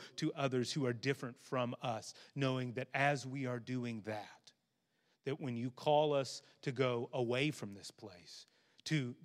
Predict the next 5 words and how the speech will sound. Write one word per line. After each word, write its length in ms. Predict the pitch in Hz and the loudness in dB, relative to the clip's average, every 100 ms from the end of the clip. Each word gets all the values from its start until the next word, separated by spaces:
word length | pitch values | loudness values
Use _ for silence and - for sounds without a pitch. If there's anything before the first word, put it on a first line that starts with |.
| 113 | 0
distant 500 | 117 180 - 135 117 | 6 6 6 -4 -6
lands, 540 | 123 110 101 95 98 - - _ - | -10 -10 -14 -20 -20 -20 -20 _ -10
to 300 | 139 120 107 _ _ - | -6 -6 -8 _ _ -8
different 420 | 120 160 - 127 | 0 2 0 -6
cultures, 680 | - 127 117 - 101 87 - | 0 0 0 -4 -10 -10 -16